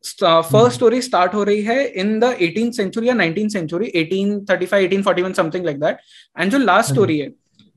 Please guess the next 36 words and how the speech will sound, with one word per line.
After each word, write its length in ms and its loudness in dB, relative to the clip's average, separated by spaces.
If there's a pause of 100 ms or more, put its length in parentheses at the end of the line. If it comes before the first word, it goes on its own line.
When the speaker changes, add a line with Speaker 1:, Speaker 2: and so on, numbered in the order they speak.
(200)
Speaker 1:
वो 360 0
Speaker 2:
हम्म। 160 -2
Speaker 1:
एंड 240 2
हो 100 4
रही 180 0
है 280 -4 (360)
tw-, 240 0
uh, 280 4 (340)
twenty-three 680 0
forty-one 400 0
ईयर 200 0
में, 140 -10 (200)
मतलब, 400 0
uh, 80 -6
टू 240 0
थाउजेंड 380 0
थ्री 140 -2
फ़ोर्टी 240 0
वन 320 -2
जो 240 -4
ईयर 240 2
होगा, 360 0 (320)
उसमें। 480 -4 (140)
Speaker 2:
हाँ। 220 -8 (720)
Speaker 1:
And 260 0
Speaker 2:
अच्छा। 340 -12 (240)
Speaker 1:
the 180 2 (100)
whole 320 2
story 400 2
is 140 2
about 360 2
one 300 2
person। 280 0 (560)
आप 140 2
सोचो, 340 -2
सिर्फ 280 -2